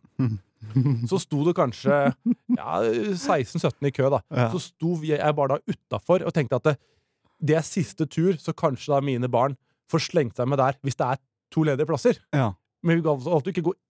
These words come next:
Speaker 2: i, vi ga alltid ikke passere det skiltet.
Speaker 1: Ja.
Speaker 2: Det var en dame som gjorde, tok med ungen sin over.
Speaker 1: Ja.
Speaker 2: Over skiltet og stelte seg i kø, og kom inn da.
Speaker 1: Og da
Speaker 2: Og
Speaker 1: ble de nummer nitten og tjue?
Speaker 2: Eh, min ble nummer tjueén og tjueto.
Speaker 1: Ja, ikke sant?
Speaker 2: Eller tjue, ja,
Speaker 1: Ja.
Speaker 2: tjue, tjueto.
Speaker 1: Ja.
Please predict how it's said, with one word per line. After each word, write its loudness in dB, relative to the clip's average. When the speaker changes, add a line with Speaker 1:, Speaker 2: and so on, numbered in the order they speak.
Speaker 2:
i, 0
vi 2
ga 2
alltid -4
ikke -8
passere 0
det 2
skiltet. 0
Speaker 1:
Ja. -2
Speaker 2:
Det 2
var 4
en 4
dame 2
som -4
gjorde, 0
tok -4
med 2
ungen 0
sin 0
over. 0
Speaker 1:
Ja. 2
Speaker 2:
Over -2
skiltet -2
og -2
stelte 2
seg -4
i 4
kø, 6
og -4
kom -2
inn 4
da. 6
Speaker 1:
Og 4
da 6
Speaker 2:
Og 2
Speaker 1:
ble 4
de 2
nummer 2
nitten 0
og 2
tjue? 0
Speaker 2:
Eh, 4
min 2
ble 2
nummer 2
tjueén -2
og 0
tjueto. -2
Speaker 1:
Ja, 6
ikke 0
sant? -8
Speaker 2:
Eller 4
tjue, 0
ja, 6
Speaker 1:
Ja. 0
Speaker 2:
tjue, 2
tjueto. -2
Speaker 1:
Ja. -2